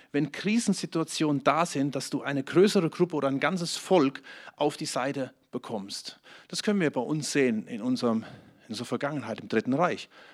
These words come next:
Wer war schuld am Anfang? Die Juden. Und weil Krise da war, Not da war, Propaganda da war und einer, der die richtigen Worte hatte und dann noch im Namen der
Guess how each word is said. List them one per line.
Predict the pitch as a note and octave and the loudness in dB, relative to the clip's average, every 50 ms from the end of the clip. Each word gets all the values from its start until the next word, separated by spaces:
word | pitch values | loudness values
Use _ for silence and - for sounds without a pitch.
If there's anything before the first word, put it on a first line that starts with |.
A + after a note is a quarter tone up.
| _ - | _ 0
Wer | A#2 C3 C#3 | 0 2 2
war | C#3+ | 2
schuld | C3 - D#3 D#3 F3+ F#3+ | 2 4 4 4 4 4
am | F3 E3+ | 2 2
Anfang? | E3 F3+ F3+ E3+ F#3+ F3+ F3+ E3+ - - - _ _ - | 0 -2 0 0 0 0 -2 -2 -6 -12 -20 _ _ -4
Die | - G#2 | -2 2
Juden. | C3+ G#3 A#3 - - - - - _ _ _ _ _ _ _ _ _ _ _ _ _ _ _ _ _ _ _ _ _ _ _ _ _ _ _ _ _ | 4 4 4 2 0 -4 -4 -16 _ _ _ _ _ _ _ _ _ _ _ _ _ _ _ _ _ _ _ _ _ _ _ _ _ _ _ _ _
Und | - C3+ C3 | 0 2 4
weil | B2 A#2 A#2 - | 4 2 2 0
Krise | - - C3 C#3+ D#3 C#3+ F3 D#3+ | 0 2 2 4 4 2 -2 -2
da | F#3 D#3+ E3 F#3 | 0 0 0 4
war, | F3 G3+ G#3 G#3+ G#3 - - _ - - - - - | 4 6 6 6 4 0 -6 _ -20 -20 -18 -10 -2
Not | - C3 C3+ C#3+ E3 D#3 - | 4 4 6 6 4 2 2
da | F3+ F3 F3+ F3+ | 2 2 2 2
war, | G3 G3+ G3+ G3+ - _ _ _ _ _ _ _ _ _ _ _ _ _ _ _ _ _ _ _ _ _ _ _ - - - _ _ _ _ _ _ _ | 2 2 2 0 -2 _ _ _ _ _ _ _ _ _ _ _ _ _ _ _ _ _ _ _ _ _ _ _ -20 -20 -20 _ _ _ _ _ _ _
Propaganda | - C#3 C3 B2+ B2+ A#2+ - C3 C#3+ E3+ F#3+ F3+ F3 | 0 2 4 6 6 8 8 6 6 6 4 4 4
da | - F3+ D#3+ F3+ F3 | 4 2 2 4 6
war | F#3+ F#3 F#3+ F3+ F3+ - - _ _ _ - | 6 6 6 4 0 -6 -18 _ _ _ -4
und | C3+ A#2+ - | -4 -2 2
einer, | - C#3 D#3 D#3+ D#3+ D#3 D3 C#3 | 6 6 8 8 8 8 6 6
der | - D3 C#3 | 4 2 2
die | C3+ C3 | 2 2
richtigen | C#3 D3 - - C#3 - A#2+ G#2+ - | 0 0 -2 -4 -4 -4 -2 4 6
Worte | C3 D3 D#3+ F3 - - | 6 6 6 2 2 2
hatte | F3 E3 D3 | 2 2 2
und | C#3+ C3 - - - | -2 -2 -2 2 2
dann | F3 G#3 G#3 | 4 4 4
noch | D#3+ D3 C#3 - - | 2 2 0 0 -2
im | A#2+ A#2+ B2 | -2 0 4
Namen | B2+ D3 D#3+ F3+ F#3+ F#3 D#3 C3+ | 8 8 8 8 8 6 4 2
der | A#2+ C3 B2+ A#2+ | 4 2 2 2